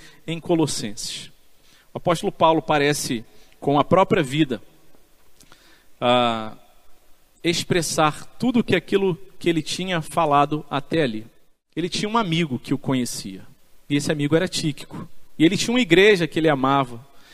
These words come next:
E ele falou, "Mais do que levar apenas notícias, Tíquico, leva o meu coração pra eles." Por isso ele diz, "Para que vocês saibam como estou e o que estou fazendo."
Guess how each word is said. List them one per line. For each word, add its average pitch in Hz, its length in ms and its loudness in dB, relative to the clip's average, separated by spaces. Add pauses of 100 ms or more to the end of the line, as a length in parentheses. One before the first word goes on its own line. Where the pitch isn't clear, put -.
(180)
E 156 60 0
ele 160 100 0
falou, 165 280 4
"Mais 202 320 2
do 208 80 -2
que - 100 -12
levar 165 440 4
apenas 160 840 -2 (360)
notícias, 190 760 0
Tíquico, - 600 -8 (560)
leva 139 480 0 (500)
o 156 80 -8
meu 160 240 4
coração 139 520 -2
pra 107 180 -6
eles." 104 360 -12
Por 170 160 -4
isso 202 140 -4
ele 202 140 -2
diz, 160 520 -4 (680)
"Para 147 140 -2
que - 80 -8
vocês 180 340 0
saibam 208 480 0
como 185 200 -2
estou 180 680 0
e 175 100 -4
o 196 80 -4
que - 140 -10
estou - 340 0
fazendo." 110 600 -8